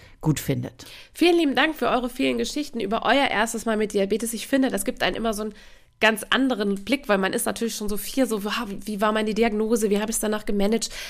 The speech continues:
Speaker 2: Aber wenn man mal so wirklich überlegt, wie einem das mal als, ich sag mal, nicht so ganz Betroffene begegnet ist, finde ich, hat das nochmal so einen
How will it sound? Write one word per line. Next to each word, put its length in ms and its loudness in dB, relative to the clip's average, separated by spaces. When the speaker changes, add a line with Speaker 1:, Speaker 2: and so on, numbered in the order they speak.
Speaker 2:
Aber 220 4
wenn 100 4
man 100 2
mal 100 4
so 140 0
wirklich 300 0
überlegt, 500 0
wie 200 -2
einem 240 2
das 220 0
mal 400 2
als, 400 -2
ich 120 -6
sag 140 -4
mal, 120 -6
nicht 340 -2
so 160 -4
ganz 320 4
Betroffene 640 -2
begegnet 680 0
ist, 260 0
finde 260 2
ich, 80 2
hat 100 2
das 100 0
nochmal 220 0
so 100 -2
einen 260 -4